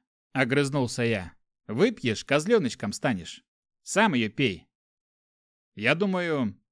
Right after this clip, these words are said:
надо идти туда". Я показал на крайний правый коридор. "Почему именно туда?" осведомился Артем. "Не Лейна подсказала? Блин, тоже мне Сусанин в юбке.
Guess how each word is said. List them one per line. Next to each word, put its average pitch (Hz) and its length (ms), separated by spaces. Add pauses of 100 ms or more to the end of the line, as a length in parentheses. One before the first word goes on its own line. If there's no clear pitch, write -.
надо 185 340
идти 165 180
туда". 120 420 (580)
Я 131 220
показал 143 420
на 143 140
крайний 156 400
правый 131 320
коридор. 127 520 (720)
"Почему 165 380
именно 202 320
туда?" 143 500 (380)
осведомился 123 800
Артем. 120 460 (500)
"Не 123 160
Лейна 254 320
подсказала? 143 720 (380)
Блин, 113 680 (180)
тоже 196 340
мне 147 180
Сусанин 175 640
в 120 40
юбке. 120 560